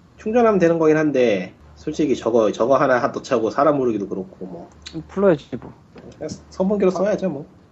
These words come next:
Speaker 2: 예, 뭐 어쨌건 뭐 넘어가고요. 예, 뭐, 아, 몰라, 뭐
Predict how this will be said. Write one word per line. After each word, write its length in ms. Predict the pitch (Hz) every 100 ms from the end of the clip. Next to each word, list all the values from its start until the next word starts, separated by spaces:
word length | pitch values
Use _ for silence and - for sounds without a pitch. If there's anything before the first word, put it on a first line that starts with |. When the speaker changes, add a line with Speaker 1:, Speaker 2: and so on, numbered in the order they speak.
| -
Speaker 2:
예, 100 | 165
뭐 120 | 156
어쨌건 400 | 165 185 175 160
뭐 200 | 143 143
넘어가고요. 680 | 135 139 156 135 135 165 165 - - -
예, 40 | -
뭐, 380 | 135 127 127 120 - _ _ - -
아, 100 | - 113
몰라, 320 | 123 131 123
뭐 300 | 117 120 113